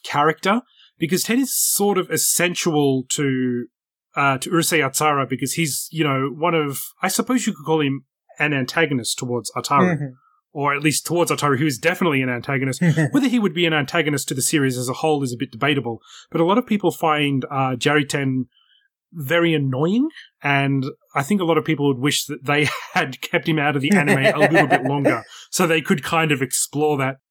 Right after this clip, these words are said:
Speaker 1: And I, I see both points of view on that one. Like, I do find Ten a bit annoying, but he is a good foil for Ataru, and I know that a lot of people, uh, and my wife in particular,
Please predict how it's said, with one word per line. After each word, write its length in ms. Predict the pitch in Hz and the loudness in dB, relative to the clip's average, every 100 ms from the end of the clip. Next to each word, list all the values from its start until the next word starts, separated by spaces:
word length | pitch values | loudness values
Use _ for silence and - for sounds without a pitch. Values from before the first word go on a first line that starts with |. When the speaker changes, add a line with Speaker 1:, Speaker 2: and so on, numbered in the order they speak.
| _ _ - | _ _ -4
Speaker 1:
And 140 | 240 | 0
I, 180 | 285 233 | 2 2
I 80 | 269 | 0
see 300 | 254 240 208 | 2 2 0
both 320 | 143 147 160 | 0 0 0
points 280 | - 170 151 | -2 -2 -2
of 60 | 156 | -6
view 180 | 147 156 | -2 0
on 80 | 151 | 0
that 140 | 160 | 0
one. 220 | 156 160 143 | 2 0 0
Like, 220 | 147 - | -2 0
I 120 | 170 | -2
do 220 | 160 151 156 | 0 0 -2
find 320 | - 139 131 | -2 -2 -2
Ten 220 | 151 147 | -4 -6
a 80 | 135 | -4
bit 140 | 139 | -4
annoying, 520 | 127 147 160 143 135 135 _ _ | -2 0 2 2 -2 -6 _ _
but 160 | - 151 - | -2 -2 -2
he 280 | 185 185 | -6 -2
is 100 | 196 214 | 2 2
a 40 | |
good 200 | 151 143 | 2 -2
foil 460 | - 135 131 139 147 | -4 -4 -2 -2 -2
for 280 | 147 139 135 | -2 -2 -2
Ataru, 440 | - 151 165 254 - _ _ _ _ | -2 0 2 0 -4 _ _ _ _
and 440 | 160 156 151 151 143 - - _ _ _ - | -2 0 0 -4 -4 -6 -8 _ _ _ -2
I 100 | 170 | 0
know 220 | 175 202 | 2 2
that 120 | 190 | 2
a 60 | 170 | 0
lot 220 | 147 156 | 2 0
of 120 | 151 | 0
people, 560 | - 165 156 139 127 123 | -2 -4 0 -2 -2 -6
uh, 240 | 131 127 131 | -6 -6 -4
and 360 | 151 151 139 139 | -4 -2 -4 -6
my 180 | 151 156 | -2 0
wife 340 | 135 156 220 165 | 2 0 0 -2
in 100 | 131 | -6
particular, 540 | 123 208 196 139 | -2 -2 0 0